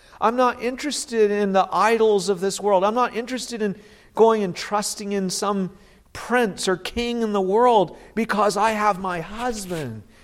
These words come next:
And I'm learning that, that he is the one that I am dev-,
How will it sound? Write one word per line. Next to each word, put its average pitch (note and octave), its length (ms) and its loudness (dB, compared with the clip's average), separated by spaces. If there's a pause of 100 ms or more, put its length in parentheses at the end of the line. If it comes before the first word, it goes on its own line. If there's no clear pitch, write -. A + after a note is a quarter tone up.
And F#3+ 140 0
I'm G3+ 160 2
learning G#3 420 2
that, - 460 0
that F#3 160 4
he B3+ 440 -2
is A3+ 260 0
the F#3+ 100 -2
one E3+ 560 -2
that F3+ 400 4
I F3+ 160 0
am E3+ 160 -2
dev-, D#3 240 -6